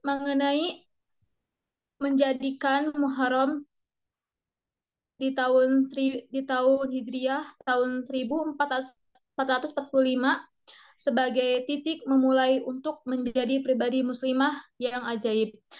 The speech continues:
Perkenankan, saya selaku Master of Ceremony membacakan urutan kegiatan yang akan dilaksanakan pada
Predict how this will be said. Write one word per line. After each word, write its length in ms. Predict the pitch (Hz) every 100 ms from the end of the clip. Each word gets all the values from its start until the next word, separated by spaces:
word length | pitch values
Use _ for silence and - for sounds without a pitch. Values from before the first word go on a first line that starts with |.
| - - - _
Perkenankan, 720 | 269 269 262 262 285 311 339
saya 320 | 330 285 285
selaku 560 | 294 285 262 269 262 254
Master 400 | 254 240 - 247
of 240 | 233 240
Ceremony 640 | 247 262 247 247 247 269 320 - - - _ _
membacakan 960 | 247 262 262 262 269 254 277 294 311 269
urutan 400 | 277 269 269 269
kegiatan 720 | 262 240 247 247 294 311 330 _ _ _ _ _ _ _
yang 240 | 262 269 269
akan 240 | 294 294
dilaksanakan 640 | 269 269 262 247 285 311 302
pada 640 | 277 254 262 254 254